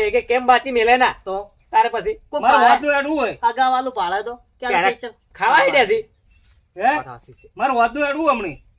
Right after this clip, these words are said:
Speaker 2: હજી હેડો પર આકાની કીધું છે
Speaker 1: તું તો
Speaker 2: તમારે.
Speaker 1: હોદી હેડ રાખે.
Speaker 3: ઠેલો લેવા આવ્યો
Speaker 1: ભાઈ,
Speaker 3: છું.
Speaker 1: તારા આશી
Speaker 2: હા,
Speaker 1: ના
Speaker 2: હેડ
Speaker 1: આવરાય.
Speaker 2: કરો.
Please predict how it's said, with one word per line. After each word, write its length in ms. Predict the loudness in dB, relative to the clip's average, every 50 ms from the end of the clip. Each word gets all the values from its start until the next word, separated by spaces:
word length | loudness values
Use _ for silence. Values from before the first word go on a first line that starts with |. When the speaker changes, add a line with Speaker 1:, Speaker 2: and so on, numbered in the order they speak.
| _ _ _ _ -20 -20 -20 _ _ -16
Speaker 2:
હજી 220 | -14 -10 -6 -4 -2
હેડો 160 | -2 -2 -2
પર 140 | 0 0 2
આકાની 300 | 0 0 0 -2 -6 -6
કીધું 240 | -10 -12 -12 -10 -8
છે 80 | -6 -4
Speaker 1:
તું 80 | -4
તો 60 | -2
Speaker 2:
તમારે. 140 | -2 0 0
Speaker 1:
હોદી 160 | 0 0 0
હેડ 120 | 0 0 0
રાખે. 140 | 0 0 0
Speaker 3:
ઠેલો 100 | 0 2
લેવા 100 | 2 2
આવ્યો 160 | 2 0 -2
Speaker 1:
ભાઈ, 100 | -2 -2
Speaker 3:
છું. 140 | -4 -2 -2
Speaker 1:
તારા 240 | -2 0 0 0
આશી 160 | 0 0 0 2
Speaker 2:
હા, 80 | 4
Speaker 1:
ના 180 | 4 4 4 4
Speaker 2:
હેડ 80 | 2
Speaker 1:
આવરાય. 240 | 2 0 0 0 -4
Speaker 2:
કરો. 140 | -4 -6 -12